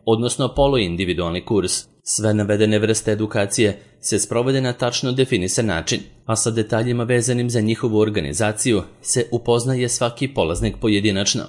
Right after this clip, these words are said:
Dinamiku održavanja nastave u grupi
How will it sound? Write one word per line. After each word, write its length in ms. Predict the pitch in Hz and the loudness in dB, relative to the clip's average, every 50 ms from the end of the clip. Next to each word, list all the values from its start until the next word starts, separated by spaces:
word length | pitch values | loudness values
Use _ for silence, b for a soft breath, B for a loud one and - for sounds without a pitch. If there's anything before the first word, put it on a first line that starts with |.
| - - _ - | -12 -18 _ -12
Dinamiku 580 | 113 104 120 120 123 127 127 131 123 - 135 | -2 2 2 2 4 2 0 0 0 0 0
održavanja 540 | 127 120 127 123 117 123 117 117 120 123 120 | 0 0 0 0 0 0 0 0 0 -2 0
nastave 440 | 113 101 90 90 - - 113 80 73 | 0 -2 -2 -4 -4 -6 -6 -4 -4
u 80 | 73 | -4
grupi 380 | 76 113 120 117 120 - 107 87 | 0 0 0 2 2 2 0 0